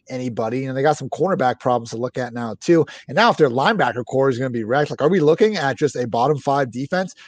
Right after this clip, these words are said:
going into next year? Because even though they, you know, quote unquote, started to turn things around the second half of last year, I mean, I'm looking at the schedule right now, and from week ten on, Rams, I think it was a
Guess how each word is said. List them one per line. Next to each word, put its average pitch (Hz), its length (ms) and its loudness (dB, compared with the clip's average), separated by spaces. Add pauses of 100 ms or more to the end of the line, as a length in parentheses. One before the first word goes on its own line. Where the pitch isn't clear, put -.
going 180 220 0
into 180 100 -2
next 190 160 -4
year? 214 140 8
Because 180 360 0
even 339 220 0
though 220 220 4
they, 196 160 4
you 170 160 0
know, 147 160 -2
quote 170 260 2
unquote, 160 460 4 (180)
started 175 360 4
to 143 40 -4
turn 165 280 -4
things 156 220 -4
around 139 440 -2
the 120 80 -12
second 131 320 -6
half 131 240 -4
of 120 80 -4
last 120 340 -6
year, 147 200 4
I 117 60 -2
mean, 113 140 -6
I'm 127 140 -4
looking 131 260 -4
at 123 100 -6
the - 60 -20
schedule 127 540 0 (220)
right 139 200 2
now, 139 260 2
and 117 120 -6
from 123 160 -6
week 151 180 0
ten 139 220 -2
on, 135 280 0 (360)
Rams, 143 540 -2
I 123 100 -8
think 139 140 -4
it 143 60 2
was 120 140 0
a 110 320 -2